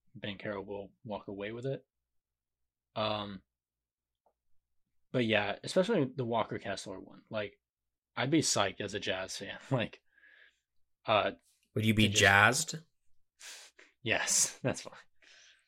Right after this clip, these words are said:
Speaker 1: Um, jazzed up. There you go. Um, who do you have for the, the sixth man?
Speaker 2: So I ended up going with Immanuel Quickley of the Knicks, which it pains me to,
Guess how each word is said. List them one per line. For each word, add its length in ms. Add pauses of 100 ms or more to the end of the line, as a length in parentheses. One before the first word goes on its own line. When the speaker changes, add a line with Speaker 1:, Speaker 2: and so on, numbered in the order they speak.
(640)
Speaker 1:
Um, 340 (480)
jazzed 380
up. 220 (120)
There 160
you 80 (120)
go. 1080
Um, 380 (1400)
who 80
do 60
you 120
have 220
for 140
the, 380
the 100
sixth 340
man? 240 (1500)
Speaker 2:
So 400
I 160
ended 200
up 60
going 320
with 180
Immanuel 380
Quickley 560 (220)
of 160
the 100
Knicks, 340
which 240
it 120
pains 380
me 120
to, 300